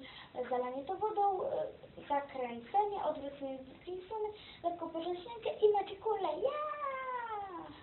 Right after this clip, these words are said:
Tam. Więc tak, jeszcze jedna rzecz.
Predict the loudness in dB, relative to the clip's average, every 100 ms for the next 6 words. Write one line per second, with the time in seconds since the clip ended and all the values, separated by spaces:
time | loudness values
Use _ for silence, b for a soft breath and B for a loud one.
0 | -20 -20 -16 -10 -10 B B -4 0 0
1 | -2 -10 -16 -20 -20 -20 -20 -20 -20 -20
2 | -20 -20 B B B B B B B -18
3 | -2 2 2 2 -8 -8 -8 -2 -2 0
4 | -4 -4 -4 -2 -2 -2 -2 -4 -6 -6
5 | -4 -4 -8